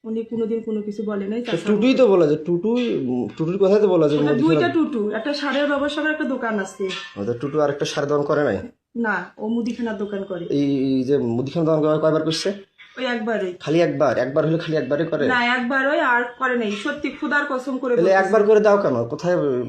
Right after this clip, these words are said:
Speaker 2: কি? তিনজন হয়ে গেল। একবার
Speaker 1: হ্যাঁ।
Speaker 2: করে, একবার করে তিনজনকে দিলা।
Speaker 1: ওরা
Speaker 2: আমি
Speaker 1: আমা-
Speaker 2: বিয়ের পরে কয়জনকে, কোন, কোন মেয়েকে করছি একবার, একবার করে তিনবার? আর
Speaker 1: ওরা
Speaker 2: কাকে
Speaker 1: আমাকে
Speaker 2: দিছো?
Speaker 1: জোর করছিল, আমি
Speaker 2: তো
Speaker 1: সহ্য
Speaker 2: জোর
Speaker 1: করি
Speaker 2: করছে,
Speaker 1: নাই।
Speaker 2: তুমি চিৎকার করবা, ডাকাবা, মানুষকে ডাকাবা।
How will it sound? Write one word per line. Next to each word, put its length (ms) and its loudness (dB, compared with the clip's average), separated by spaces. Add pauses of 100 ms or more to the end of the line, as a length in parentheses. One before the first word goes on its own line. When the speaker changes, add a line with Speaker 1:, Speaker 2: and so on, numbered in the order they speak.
(160)
Speaker 2:
কি? 180 -4 (1120)
তিনজন 280 0
হয়ে 180 2
গেল। 180 0
একবার 180 -2
Speaker 1:
হ্যাঁ। 120 0
Speaker 2:
করে, 140 2
একবার 220 0
করে 180 0
তিনজনকে 400 0
দিলা। 300 -2
Speaker 1:
ওরা 160 0
Speaker 2:
আমি 160 6
Speaker 1:
আমা- 100 2
Speaker 2:
বিয়ের 240 8
পরে 140 6
কয়জনকে, 380 6 (520)
কোন, 200 -2
কোন 220 0
মেয়েকে 220 2
করছি 440 -2
একবার, 280 -2
একবার 200 -2
করে 120 -2
তিনবার? 340 -4
আর 500 -8
Speaker 1:
ওরা 80 2
Speaker 2:
কাকে 120 4
Speaker 1:
আমাকে 200 2
Speaker 2:
দিছো? 120 0
Speaker 1:
জোর 220 2
করছিল, 400 -4
আমি 240 0
Speaker 2:
তো 60 -6
Speaker 1:
সহ্য 140 6
Speaker 2:
জোর 300 10
Speaker 1:
করি 120 6
Speaker 2:
করছে, 200 8
Speaker 1:
নাই। 100 4
Speaker 2:
তুমি 280 6
চিৎকার 460 4
করবা, 280 8
ডাকাবা, 400 8
মানুষকে 400 8
ডাকাবা। 460 6